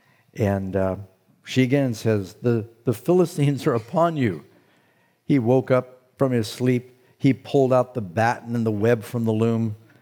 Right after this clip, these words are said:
He, he just gets up from bed and his whole big loom apparatus is clanging and battering behind him. And then she says, "How can you say, 'I love you,'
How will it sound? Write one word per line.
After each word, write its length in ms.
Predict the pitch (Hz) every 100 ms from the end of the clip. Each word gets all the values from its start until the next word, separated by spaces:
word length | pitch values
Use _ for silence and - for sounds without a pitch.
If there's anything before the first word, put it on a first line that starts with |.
| _
He, 120 | - 113
he 380 | 120 117 120
just 220 | 113 107 98
gets 260 | 127 -
up 180 | 120 -
from 160 | 117 101
bed 220 | 113 113
and 100 | 113
his 80 | 95
whole 160 | 113
big 240 | 107 117 107
loom 300 | 113 131 113
apparatus 580 | 104 104 104 101 104
is 120 | 107 104 -
clanging 520 | - - 127 117 113 101
and 140 | 95
battering 420 | 98 104 107 98
behind 440 | 98 90 98 92 85
him. 180 | 80 - _ _ _ _ _ _ _
And 120 | - 175
then 100 | 170
she 140 | 165
says, 400 | - 135 127 - - _ -
"How 200 | 262 349
can 220 | 254 202
you 100 | 180
say, 320 | - 190 160
'I 140 | 143 143
love 420 | 131 143 135 110
you,' 320 | 92 87 82